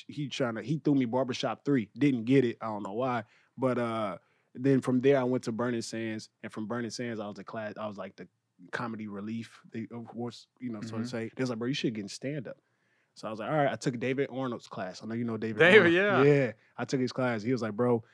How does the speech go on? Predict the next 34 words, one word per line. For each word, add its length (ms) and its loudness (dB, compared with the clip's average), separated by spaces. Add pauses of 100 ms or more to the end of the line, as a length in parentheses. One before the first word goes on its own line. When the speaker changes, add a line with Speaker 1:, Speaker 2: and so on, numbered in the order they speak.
(180)
Speaker 1:
look, 280 0
man, 380 -6
I 120 -6
don't 160 -2
know 60 0
what 160 -2
you're 80 -8
gonna 120 -8
do 100 0
with 160 2
it, 80 2
but 80 -6
I 180 -6
hate 140 -6
to 80 -10
see 140 -8
you 120 -8
quit." 280 -6 (400)
And 160 -8
then 140 -8
from 200 -8
there, 380 -4 (100)
I 120 -8
just, 200 -12
like, 140 -12
kept 180 -8
doing 160 -12
stand-up. 400 -12 (840)
Speaker 2:
Isn't 100 0
it 100 6
crazy? 600 4
There's 180 2
no 320 6
feeling 880 -2